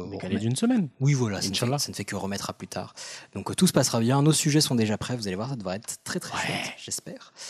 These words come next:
Speaker 2: Euh, mais voilà, on a... on s'est quand même dit qu'on allait enregistrer un petit truc avec Ichouchou parce que, euh, bah, on était trop contents de se retrouver. Donc,
Speaker 1: Puis
Speaker 2: voilà.
Speaker 1: quitte à être là, euh,
Speaker 2: <laughs>
Speaker 1: c'est pas que tu me fais chier, mais voilà.
Speaker 2: On a mangé des
Speaker 1: Autant.
Speaker 2: pizzas quand même.
Speaker 1: Oui,
Speaker 2: C'est
Speaker 1: oui,
Speaker 2: toi, c'est toi
Speaker 1: oui,
Speaker 2: qui as
Speaker 1: oui.
Speaker 2: tout fait, mais
Speaker 1: Ouais.
Speaker 2: j'ai fait le café.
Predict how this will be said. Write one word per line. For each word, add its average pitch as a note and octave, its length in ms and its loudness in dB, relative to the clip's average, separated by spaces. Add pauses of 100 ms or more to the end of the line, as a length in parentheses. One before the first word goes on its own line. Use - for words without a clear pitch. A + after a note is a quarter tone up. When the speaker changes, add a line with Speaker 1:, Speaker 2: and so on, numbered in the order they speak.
(300)
Speaker 2:
Euh, A2+ 180 0
mais G#3 140 8
voilà, F#3+ 240 8
on D3+ 180 4
a... C#3+ 140 10
on C#3+ 140 6
s'est E3 120 2
quand D#3 100 6
même C#3 100 4
dit F#3 80 2
qu'on F#3 120 2
allait B2+ 140 6
enregistrer C3 340 4
un C3 40 4
petit - 120 -2
truc E3+ 220 -2
avec A#2 180 0
Ichouchou - 360 -4
parce - 200 0
que, A#2+ 120 -6
euh, G2+ 180 -2 (380)
bah, C#3 240 8
on A#2 300 4
était A2 160 0
trop - 180 -2
contents B2 260 -4
de A#2+ 80 -4
se - 100 -6
retrouver. F2+ 440 -10
Donc, - 160 -14
Speaker 1:
Puis A2+ 80 -2
Speaker 2:
voilà. - 80 -8
Speaker 1:
quitte - 180 -4
à F2 60 0
être - 200 -8
là, F2 460 -4 (240)
euh, - 40 2 (280)
Speaker 2:
<laughs> - 180 -20
Speaker 1:
c'est - 120 -12
pas F#2+ 100 2
que F2 640 -4
tu - 120 -10
me E2+ 60 -6
fais C#3 140 4
chier, C3+ 240 6
mais F2 240 0
voilà. F2 340 -2
Speaker 2:
On F#2 120 -8
a F2+ 40 -2
mangé F#2 220 -4
des G#2 80 0
Speaker 1:
Autant. G3 160 -2
Speaker 2:
pizzas A3 160 -2
quand - 100 0
même. F#2 200 -4 (100)
Speaker 1:
Oui, B3 360 8
Speaker 2:
C'est A#2+ 60 2
Speaker 1:
oui, D3+ 40 4
Speaker 2:
toi, D#3 140 6
c'est C#3 60 4
toi B2+ 100 4
Speaker 1:
oui, - 40 0
Speaker 2:
qui G#2 60 2
as A2+ 40 6
Speaker 1:
oui. - 60 -4
Speaker 2:
tout G3 80 4
fait, G#3+ 180 4
mais F2+ 180 -2 (140)
Speaker 1:
Ouais. - 380 -14
Speaker 2:
j'ai F#2+ 80 -14
fait G#2+ 140 -12
le A2 40 -12
café. E3 400 -10